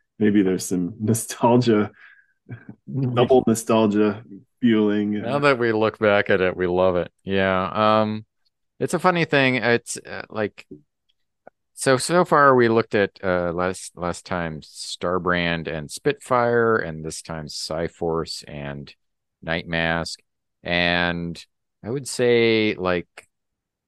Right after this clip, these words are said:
Speaker 2: of those, Starbrand most happy with, um, this and, s-, oh, what, maybe this, like, the next one down, then Psyforce,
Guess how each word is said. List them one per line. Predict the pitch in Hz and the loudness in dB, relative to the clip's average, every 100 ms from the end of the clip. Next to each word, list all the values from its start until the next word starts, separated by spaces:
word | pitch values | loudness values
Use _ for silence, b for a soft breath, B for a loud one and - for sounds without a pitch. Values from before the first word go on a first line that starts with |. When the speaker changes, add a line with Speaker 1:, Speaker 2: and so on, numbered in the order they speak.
| - | -10
Speaker 2:
of | 104 95 | -8 -2
those, | 98 98 95 92 90 82 - | 2 4 4 2 0 -6 -14
Starbrand | - - - 92 98 95 92 90 87 80 - _ | -14 -8 -2 -2 0 -2 -2 -4 -6 -10 -18 _
most | - 85 92 123 - | -16 -6 -4 -4 -6
happy | 139 143 - 139 | -6 -6 -6 -4
with, | 143 143 139 _ _ _ - | -2 -2 -4 _ _ _ -10
um, | 87 87 87 85 85 85 90 _ _ _ _ _ _ _ _ _ _ _ _ | -6 -4 -4 -6 -8 -14 -18 _ _ _ _ _ _ _ _ _ _ _ _
this | 98 101 95 123 123 - - - - - | -16 -14 -2 -2 -2 -6 -14 -14 -16 -14
and, | - 92 92 90 90 87 87 85 82 82 82 | -10 -8 -6 -6 -6 -8 -10 -12 -12 -12 -14
s-, | - - - - - _ 110 | -16 -16 -14 -16 -18 _ -18
oh, | 120 110 | -12 -10
what, | 82 120 - _ _ _ | -10 -10 -12 _ _ _
maybe | 117 131 | -10 -6
this, | 104 76 98 104 - | -6 -2 -2 -2 -8
like, | 92 85 - | -6 -6 -8
the | - | -14
next | 76 85 - - | -12 -12 -14 -8
one | 104 101 | -6 -4
down, | 98 98 98 98 95 95 92 92 _ _ _ _ _ _ - | -2 0 0 -2 -4 -6 -8 -12 _ _ _ _ _ _ -6
then | 85 87 | -6 -4
Psyforce, | 90 - 95 92 - 98 95 95 92 - | -8 -4 -2 -2 -4 -4 -2 -2 -4 -8